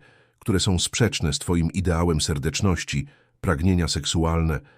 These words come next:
które podważają twoje pojęcie moralności, ambicje, które wydają się zbyt egoistyczne, by je przyznać. W ujęciu Schopenhauera są to przejawy woli, które twoja świadomość próbuje stłumić, ale które nadal istnieją i wpływają na twoje zachowanie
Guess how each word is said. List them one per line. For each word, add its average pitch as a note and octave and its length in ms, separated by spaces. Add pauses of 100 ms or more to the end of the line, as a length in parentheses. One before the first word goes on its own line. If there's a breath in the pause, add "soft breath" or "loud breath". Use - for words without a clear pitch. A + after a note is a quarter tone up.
(140 soft breath)
które G2 260
podważają D#2+ 640
twoje D#2 280
pojęcie D#2 500
moralności, C#2+ 800 (460 soft breath)
ambicje, E2 680
które D2 260
wydają D#2+ 380
się D2+ 180
zbyt D2 340
egoistyczne, D#2 680
by C#2 120
je C2+ 120
przyznać. B1 600 (480 soft breath)
W E2 80
ujęciu D3+ 380
Schopenhauera D#2+ 800 (460 loud breath)
są C#3 200
to C3+ 120
przejawy G#2+ 440
woli, C2 360
które C#2+ 280
twoja C#2+ 320
świadomość D2 560
próbuje C#2+ 400
stłumić, C#2+ 560 (440 soft breath)
ale G2 160
które G#2 300
nadal G2 400
istnieją D#2+ 680
i E2+ 80
wpływają F#2+ 560
na C#2+ 120
twoje C#2+ 300
zachowanie F2 500